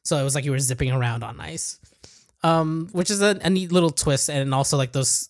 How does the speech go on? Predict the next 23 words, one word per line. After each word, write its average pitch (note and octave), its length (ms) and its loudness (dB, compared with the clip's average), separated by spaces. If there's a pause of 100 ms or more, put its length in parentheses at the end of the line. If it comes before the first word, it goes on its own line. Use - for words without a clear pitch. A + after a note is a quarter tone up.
(120)
uh, B2+ 320 0
those B2 480 -4
matches B2 360 0
are B2 80 0
much A#2 220 -4
shorter A#2+ 380 0
even. A#2 420 -8 (580)
Uh, B2+ 300 -2
it's D#3+ 180 0
just - 480 0 (340)
so F3+ 340 2
easy F3 280 -2
to D3+ 100 0
pick D3+ 200 -2
up D#3+ 140 -2
and C#3+ 100 -2
just B2+ 240 -2
do D#3 160 0
a D3 60 2
match D3+ 380 -2
randomly. B2+ 680 -2 (760)
And D3+ 440 0 (1600)
it F#3+ 240 0